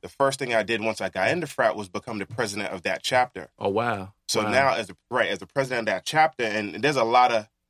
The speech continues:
Speaker 1: there's a lot of objectives when you become a president or you have a position like that at a school that's, like, just getting really tapped into Greek life.
Speaker 2: Got
Speaker 1: So
Speaker 2: it.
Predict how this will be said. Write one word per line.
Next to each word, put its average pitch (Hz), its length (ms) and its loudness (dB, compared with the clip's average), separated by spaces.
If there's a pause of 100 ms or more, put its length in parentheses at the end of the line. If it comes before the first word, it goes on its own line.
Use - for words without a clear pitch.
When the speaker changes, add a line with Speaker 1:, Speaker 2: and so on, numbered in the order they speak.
Speaker 1:
there's 104 120 -6
a 107 40 -2
lot 120 200 4
of 107 80 2
objectives 101 560 -4
when 104 120 -4
you 104 60 -6
become 104 340 -4
a 95 60 -6
president 98 460 -6
or - 40 -6
you 101 80 -8
have 101 140 -4
a 107 40 -14
position 101 400 -8
like 92 160 -2
that 98 220 -2
at 98 80 -10
a 90 60 -6
school 110 580 -2 (320)
that's, - 220 -8
like, 98 240 0 (340)
just 117 360 -2
getting 104 400 -4
really 113 280 -4
tapped - 340 -2
into 107 220 -6
Greek 113 260 -6
life. 92 260 -2
Speaker 2:
Got 139 100 -8
Speaker 1:
So 101 240 -2
Speaker 2:
it. 101 140 -14